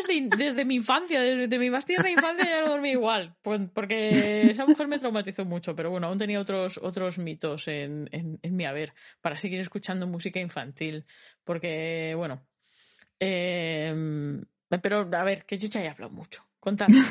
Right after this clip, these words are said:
por favor, contadme. Eh, ¿qué es lo que escuchabais vosotras cuando erais infantes? Cuando erais tiernas señoras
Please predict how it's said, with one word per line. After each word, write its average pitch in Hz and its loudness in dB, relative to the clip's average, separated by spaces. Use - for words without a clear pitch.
por 185 -4
favor, 185 -4
contadme. 185 -4
Eh, 185 -2
¿qué 254 -2
es 214 -4
lo 180 -4
que 175 -6
escuchabais 165 -6
vosotras 156 -8
cuando 170 -2
erais 160 -4
infantes? 170 -6
Cuando 190 -2
erais 226 -4
tiernas 247 -2
señoras 180 -4